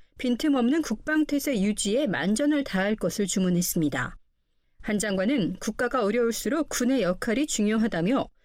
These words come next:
적의 어떠한 도발에도 단호히 대응할 수 있는 대비태세를 유지할 것을 강조했습니다. 또 북한이 최근 두 차례에 걸친 탄도미사일 발사로 군사적 도발 위협을 고조시키는 가운데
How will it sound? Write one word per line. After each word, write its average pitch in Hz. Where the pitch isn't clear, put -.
적의 247
어떠한 277
도발에도 233
단호히 226
대응할 220
수 -
있는 214
대비태세를 208
유지할 180
것을 -
강조했습니다. 160
또 185
북한이 214
최근 240
두 196
차례에 247
걸친 247
탄도미사일 294
발사로 185
군사적 262
도발 233
위협을 208
고조시키는 240
가운데 180